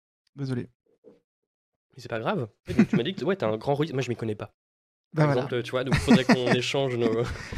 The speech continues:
Speaker 2: nos connaissances. Moi, jeux vidéo, toi, toi, jeux de rôle.
Speaker 1: Ouais.
Speaker 2: Par exemple, en jeu de rôle, tu citerais quoi ?
Speaker 1: Bah, euh, celui auquel je joue encore aujourd'hui, c'est l'Appel de Cthulhu.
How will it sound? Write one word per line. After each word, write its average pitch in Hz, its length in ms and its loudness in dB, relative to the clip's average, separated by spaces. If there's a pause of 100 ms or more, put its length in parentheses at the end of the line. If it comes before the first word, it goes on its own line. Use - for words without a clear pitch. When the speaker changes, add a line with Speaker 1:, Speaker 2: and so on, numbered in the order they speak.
(120)
Speaker 2:
nos 208 80 8
connaissances. 143 640 2
Moi, 127 180 4
jeux 123 120 0
vidéo, 127 240 2
toi, 117 360 2
toi, - 180 -2
jeux 120 120 0
de 113 40 -6
rôle. 143 180 0 (360)
Speaker 1:
Ouais. 135 140 -12 (100)
Speaker 2:
Par 127 60 -14
exemple, 123 240 -6
en 117 40 -8
jeu 120 100 -4
de 123 60 -4
rôle, 131 220 -4
tu 113 320 -10
citerais 110 300 -10
quoi ? 120 240 -10 (880)
Speaker 1:
Bah, 156 460 2
euh, 151 400 4
celui 196 240 0
auquel 180 260 2
je 175 80 2
joue 170 160 2
encore 180 240 4
aujourd'hui, 165 380 0
c'est 131 260 -2
l'Appel 135 260 -2
de 131 80 -4
Cthulhu. 131 280 -6